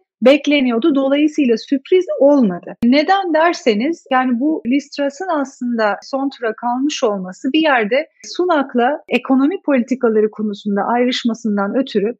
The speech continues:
verdiği mesajların sanki parti tabanında, parti içerisinde daha fazla yankı bulduğu ve özellikle de, e, Sunak'ın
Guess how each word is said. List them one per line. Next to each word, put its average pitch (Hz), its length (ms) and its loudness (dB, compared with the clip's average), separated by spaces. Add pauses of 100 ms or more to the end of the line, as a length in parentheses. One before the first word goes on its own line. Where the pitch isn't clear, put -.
verdiği 254 420 2
mesajların 269 880 -2
sanki 269 420 -2
parti 254 500 -2
tabanında, 220 640 -2
parti 247 540 -2
içerisinde 220 680 -4 (280)
daha 294 180 4
fazla 233 380 0
yankı 196 480 -2
bulduğu 185 460 -4 (160)
ve 302 340 4
özellikle 302 680 0
de, 311 260 -2
e, 262 200 -4
Sunak'ın 311 640 -4